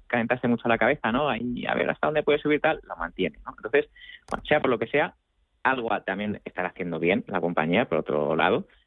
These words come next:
bien, porque al final no, no tenemos que olvidar que las bolsas descuentan, suelen descontar eh, muchas cosas, no son perfectas, descontando, bien, pero, eh, descontando el futuro, pero bueno, le va bien, o sea que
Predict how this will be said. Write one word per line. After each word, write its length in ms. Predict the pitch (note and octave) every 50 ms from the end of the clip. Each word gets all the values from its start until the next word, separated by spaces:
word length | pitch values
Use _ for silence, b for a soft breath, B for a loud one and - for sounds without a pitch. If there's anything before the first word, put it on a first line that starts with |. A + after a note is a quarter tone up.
| b _
bien, 220 | - - D2 - -
porque 460 | - - - - F2 E2 E2+ E2 B B B B B B
al 140 | - - -
final 380 | - E2+ F2+ F#2 G2 G2+ - G#2
no, 240 | G2 F#2+ F#2+ F#2
no 180 | - - F#2+ F#2
tenemos 160 | - F#2+ -
que 60 | -
olvidar 300 | G2 F#2 G2 A#2+ D3+ -
que 260 | - F#2 F2+ F2+ F2 E2+
las 240 | F2 D#2 E2 E2
bolsas 420 | E2+ G2+ A2 G#2+ - - C3+ D3 C3
descuentan, 600 | G#2+ F#2+ - - B2 B2 A2+ G2+ - - D#2 -
suelen 240 | _ - G2+ G#2+ G#2+
descontar 580 | G#2 - - - F#2 F2+ - A2+ A#2+ B2+ - _ _ _ _ _ _ - -
eh, 340 | - G#2 G2 F#2+ F#2 F#2 F#2
muchas 320 | F#2 G#2 A2 - A2 G2+ -
cosas, 360 | - C3 - - B2 F3 G#3+ - - - -
no 160 | F#2+ G2+ F#2
son 160 | - F#2+ F2+
perfectas, 600 | E2 F2 - - C3 C3 - - A2 B2 F#3 F#3+ _ -
descontando, 720 | - - - F#2+ F2+ - - A#2+ B2+ B2 B2 C#3 G3+ A#3 - _
bien, 300 | - - G2+ A2+ - G#3+ -
pero, 300 | - G2+ G2 B2+ E3+ - B B B B B B -
eh, 100 | - F#2
descontando 320 | F#2 - - F#2 F#2+ G2
el 60 | F#2+ -
futuro, 380 | A2 F#2+ A#2+ B2+ C#3+ D3+ - B B B B _
pero 160 | - F#2+ F2+
bueno, 220 | F#2 F2+ E2 - - -
le 160 | F#2+ G#2+ G#2+
va 120 | G#2 A2 G#2
bien, 360 | G#2+ G#2+ A2+ A#2 C#3 E3 - _
o 100 | - -
sea 220 | - F#2+ D#2+ D#2+ -
que 360 | - D2 C#2 C#2 C2 B1